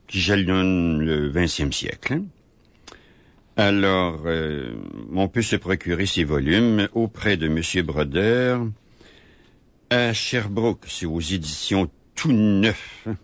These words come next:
Et je m'inspire d'une petite vie toute brève de Maria Valtorta, qui est un chemin de croix vers le bonheur, dit-il, de, du professeur Broder. Je vous parcours quelques extraits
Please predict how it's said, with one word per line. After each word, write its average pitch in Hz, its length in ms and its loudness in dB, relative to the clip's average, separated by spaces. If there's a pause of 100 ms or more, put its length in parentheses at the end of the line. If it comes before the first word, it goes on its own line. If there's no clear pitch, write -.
(720)
Et 123 120 0
je 131 100 2
m'inspire 185 720 0
d'une 113 280 4
petite 127 460 -4
vie 95 720 0
toute 95 240 -4
brève 95 920 2 (340)
de 90 140 -4
Maria 95 420 2
Valtorta, 95 840 -2
qui 101 100 -14
est 78 160 -14
un 76 80 -8
chemin 95 320 -2
de 82 60 -4
croix 85 320 -2
vers 78 160 -2
le 78 80 -4
bonheur, 107 560 0
dit-il, 123 540 -4 (840)
de, 127 540 0 (320)
du 131 120 -8
professeur 113 520 0
Broder. 67 500 -4 (1120)
Je 98 220 2
vous 92 320 0 (140)
parcours - 440 -2
quelques 95 400 0
extraits - 500 -4